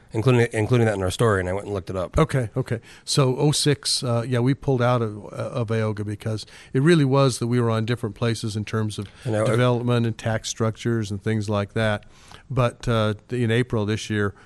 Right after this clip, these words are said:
Speaker 2: we rejoined aoga again. It was, it, it, we, and so we got that much in common now that we thought it's good to have industry to have one voice.
Speaker 1: And that's the Alaska Oil and Gas
Speaker 2: Yeah.
Speaker 1: Association for
Speaker 2: Yeah,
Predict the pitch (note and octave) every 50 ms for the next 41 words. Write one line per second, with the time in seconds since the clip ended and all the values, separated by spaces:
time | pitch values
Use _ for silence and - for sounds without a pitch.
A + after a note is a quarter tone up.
0 | - - _ - B2+ A#2+ A2 A2+ A#2 A2+ G#2+ A2+ A2+ A2 G#2+ G#2+ G2+ G2+ F#2+ F#2+
1 | F#2+ F#2+ F#2+ F#2 F2+ F2+ F2 F2+ F2 E2+ F#2 F2+ E2+ E2 F2+ G#2+ A2+ - A2 G#2
2 | G2 F#2 - A2 A2 G#2 G2 C3 A#2+ A2+ A#2+ A#2+ A#2+ A2 G#2 B2 A#2+ A2+ G#2 -
3 | - - C#3+ C#3 B2+ C3 B2+ D#3 C#3 A#2+ - C#3+ C#3 B2+ A#2 A#2+ A#2 - A#2 G#2
4 | G2+ - - A2 G#2+ G#2+ G2+ G2 F#2+ F#2+ G2 G2 F#2+ F#2 F#2 - - - - -
5 | _ - A2+ A2+ A2 - A#2 A2 G2 - - - A#2 G#2+ G2 G2+ G2+ G#2 F#2 G2+
6 | G2 F#2+ F#2+ - - G2 F#2 E2+ E2+ F2+ F2 E2+ F2 E2+ E2+ D#2 E2 D#2+ D#2+ D#2
7 | - - - B2 A#2 G#2+ G2 A2+ A2 G#2 G#2+ A2 G#2+ G2 - G#2+ G#2 G#2 G#2 G2+
8 | G2 F#2+ F#2 F#2+ F#2+ F#2+ - - - - F2+ F2+ G#2+ F#2+ F2+ F2 - - F#2+ E2+
9 | - - - - - F#2+